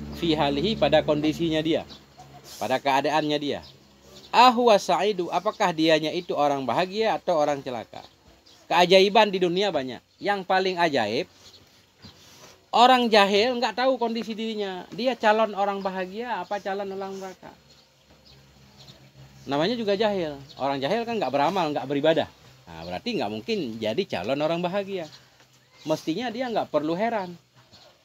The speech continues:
Nah, orang jahil tugasnya belajar mestinya. Ini dia masih ini, saya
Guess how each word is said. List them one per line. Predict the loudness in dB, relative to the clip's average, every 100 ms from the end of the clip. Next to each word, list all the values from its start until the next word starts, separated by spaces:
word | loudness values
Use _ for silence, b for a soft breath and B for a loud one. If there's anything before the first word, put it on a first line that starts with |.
| _ _ _ _ -20 _ _ _
Nah, | -20 -20 -20 -20 -20 _ -20 _ -20 _ -16 -8
orang | -8 -6
jahil | -4 -2 -2 -4
tugasnya | -4 -2 -2 0
belajar | 0 0 -2
mestinya. | -4 -8 -10 -12 -16 _ -10
Ini | -6 -4
dia | -2 0 0
masih | -2 -6 -8
ini, | -10 -8
saya | -8 -10